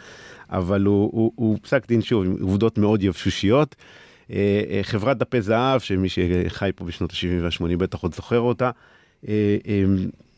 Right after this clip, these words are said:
אה, עסקה בין היתר ב-, בפרסום. ו-, אה,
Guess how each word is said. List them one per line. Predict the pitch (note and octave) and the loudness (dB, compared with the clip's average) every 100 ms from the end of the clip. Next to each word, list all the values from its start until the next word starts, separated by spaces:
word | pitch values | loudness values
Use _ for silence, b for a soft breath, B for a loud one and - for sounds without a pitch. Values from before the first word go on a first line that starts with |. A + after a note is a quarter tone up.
| - - D2 | -20 -18 -12
אה, | C#2+ A2+ A2+ A2 - | -4 0 0 0 -2
עסקה | - F3+ F#3+ | -2 0 2
בין | E3+ E3+ | 4 4
היתר | D#3 D3 C3 | 4 2 0
ב-, | A#2+ | 2
בפרסום. | A#2 A2+ - A#2 - A#2+ _ - - _ _ _ _ _ G#2+ | 2 2 -2 -4 -4 -8 _ -20 -20 _ _ _ _ _ -8
ו-, | G2+ G#2 A2 G#2+ G#2+ - F2 | 0 2 4 2 0 -4 -6
אה, | G2+ | -4